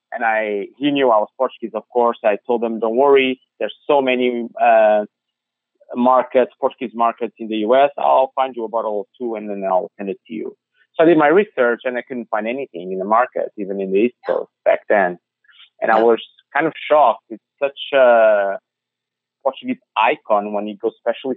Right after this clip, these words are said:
Speaker 1: to Lisbon. It's almost like a tradition to, to have one. And it's all, all the touristic guides and everything. Then another customer went there, asked me for the same thing. After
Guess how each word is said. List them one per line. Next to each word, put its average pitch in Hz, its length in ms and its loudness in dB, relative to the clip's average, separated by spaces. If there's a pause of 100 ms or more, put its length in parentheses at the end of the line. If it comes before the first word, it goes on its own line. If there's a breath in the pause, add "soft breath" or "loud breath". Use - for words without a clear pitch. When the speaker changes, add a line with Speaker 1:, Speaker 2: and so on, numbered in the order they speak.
Speaker 1:
to 104 80 -12
Lisbon. 101 600 0
It's - 400 -20
almost 131 260 -2
like 131 160 -4
a 117 40 -10
tradition 95 760 -4 (300)
to, 107 480 0 (100)
to 107 80 0
have 123 260 4
one. 95 260 -4 (400)
And 117 180 -2
it's 117 240 -2
all, 131 240 4
all 127 140 4
the 123 180 -4
touristic 117 420 -8
guides 107 360 -2
and 104 120 -8
everything. 120 380 -10 (720 soft breath)
Then 165 480 2
another 156 400 0
customer 107 420 -8
went 104 240 -4
there, 143 180 4
asked - 220 0
me 104 60 -14 (100)
for 214 80 -8
the 196 120 -10 (100)
same 190 260 0
thing. 185 300 -12 (500)
After 139 380 2